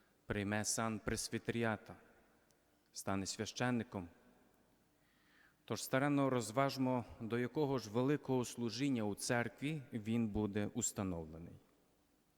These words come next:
Правдою є, що Христове царське священство здійснюється у всьому святому Божому народі. Однак наш верховний священик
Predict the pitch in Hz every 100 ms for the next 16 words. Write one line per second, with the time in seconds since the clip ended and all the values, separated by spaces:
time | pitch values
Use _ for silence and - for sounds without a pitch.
0 | _ _ _ _ - - - - - -
1 | - _ - 156 190 175 165 127 127 160
2 | 160 - 147 139 - - - - 123 -
3 | - 170 160 - 156 156 139 - 127 -
4 | 135 120 - 110 95 - - 110 113 104
5 | 123 151 147 - 147 139 - 135 127 -
6 | - - 110 - - 135 143 147 147 139
7 | - - - - 113 - 120 120 104 113
8 | 110 113 113 110 - 104 113 110 90 -
9 | - - - - _ _ _ _ _ _
10 | - 110 92 101 113 - - - - 101
11 | 104 113 - 104 107 104 127 156 156 139
12 | - 143 - 110 101 104